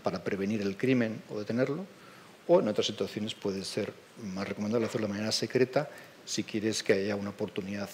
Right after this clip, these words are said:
de, de detención o, bueno, o diferentes circunstancias. En el caso de Putin, lo solicitamos de manera secreta, los jueces tomaron la decisión, dictaron el acta, eh, de detención y fueron ellos los que decidieron hacerlo público, ¿no?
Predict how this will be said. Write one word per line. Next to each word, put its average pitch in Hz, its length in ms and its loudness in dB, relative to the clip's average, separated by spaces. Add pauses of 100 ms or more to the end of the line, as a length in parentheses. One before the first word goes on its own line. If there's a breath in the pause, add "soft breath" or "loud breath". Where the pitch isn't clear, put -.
de, 92 360 -6
de 101 100 -10
detención 151 720 2
o, - 140 0
bueno, 127 180 2
o 95 360 -6
diferentes 107 420 -4
circunstancias. - 600 -10
En 95 120 -6
el 101 80 -10
caso - 280 2
de 123 100 4
Putin, 160 400 2 (800 loud breath)
lo 104 200 -4
solicitamos 113 560 0
de 107 80 2
manera 113 260 4
secreta, 180 500 2 (240)
los 95 180 -4
jueces - 280 -2
tomaron 107 340 0
la 117 60 4
decisión, 151 580 2 (180)
dictaron 110 560 6
el 101 100 0
acta, 104 420 0 (100)
eh, 98 640 -6
de 95 160 -6
detención 117 540 0 (560 loud breath)
y - 40 -8
fueron 110 300 0
ellos 123 240 4
los 101 140 -4
que - 120 -8
decidieron 95 540 -8
hacerlo 101 360 -12 (420)
público, 104 360 -8
¿no? 107 80 -8